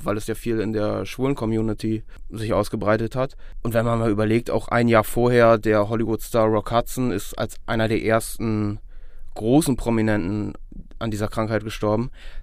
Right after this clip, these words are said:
dass das überhaupt noch nicht so popkulturell thematisiert worden ist und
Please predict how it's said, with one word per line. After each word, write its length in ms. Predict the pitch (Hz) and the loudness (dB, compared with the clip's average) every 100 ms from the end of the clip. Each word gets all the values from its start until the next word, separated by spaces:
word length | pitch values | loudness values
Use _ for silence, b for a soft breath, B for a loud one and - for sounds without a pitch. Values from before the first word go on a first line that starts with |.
| - | -2
dass 160 | 104 | -2
das 160 | - - | 0 0
überhaupt 380 | 117 104 113 - - - - - - - - | -2 0 0 -2 -8 -10 -10 -8 -10 -6 0
noch 160 | 107 | 2
nicht 140 | 110 107 | 2 0
so 80 | 110 | -2
popkulturell 920 | - 113 - 117 113 107 110 104 87 | -2 -2 0 0 2 4 4 4 2
thematisiert 680 | 123 110 - 101 123 139 | -2 -2 -2 0 0 0
worden 240 | 101 101 98 | -2 -2 -4
ist 140 | - | -4
und 160 | 98 | -6